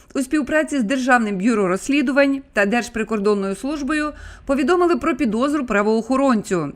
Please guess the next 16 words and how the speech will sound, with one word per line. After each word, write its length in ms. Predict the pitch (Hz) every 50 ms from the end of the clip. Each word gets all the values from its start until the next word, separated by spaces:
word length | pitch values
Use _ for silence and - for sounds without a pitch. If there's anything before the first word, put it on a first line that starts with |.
| -
який 320 | 202 220 233 226 277 277 220
за 140 | 190 226
гроші 420 | 220 180 226 - 240 269 254 - 285
допомагав 520 | 233 247 - 202 196 185 190 208 202 180
чоловікам 540 | - - 202 185 185 196 196 - 202 180 170
призовного 560 | - 196 190 185 208 196 196 185 160 175 185
віку 400 | 185 240 285 277 - 311 320 311 - - - - - - -
нелегально 580 | 226 269 339 359 339 285 294 294 302 285 294 277
виїхати 480 | 202 190 220 247 269 254 302 - 254
до 140 | 214 196 214
невизнаного 580 | 202 185 165 180 196 196 214 214 208 208 202 180
Придністров'я, 880 | - 196 196 170 190 202 180 - 220 220 220 208 185 180 165 151 143 - - - - -
минаючи 540 | - 185 196 196 202 233 277 294 285 - 302
офіційні 680 | - - 202 196 - 180 - - - 247 254 262 269 269
пункти 440 | 262 - 175 180 180 170 - - 185
пропуску. 840 | 165 - 196 196 185 180 - 175 175 - - - 156 151 147 151